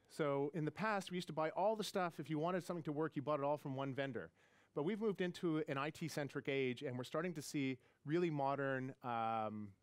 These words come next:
I T, uh, A P Is start to emerge, you know, service-oriented architectures. So what that allows us to do more than ever is to have best-of-breed products coming together.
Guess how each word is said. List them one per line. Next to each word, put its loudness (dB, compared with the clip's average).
I 2
T, 0
uh, 0
A 0
P -2
Is 2
start -4
to -6
emerge, -2
you -6
know, -4
service-oriented -2
architectures. -2
So -6
what -2
that 2
allows 2
us -2
to -12
do 0
more 0
than -2
ever -2
is 0
to -4
have -2
best-of-breed -2
products -2
coming -4
together. 0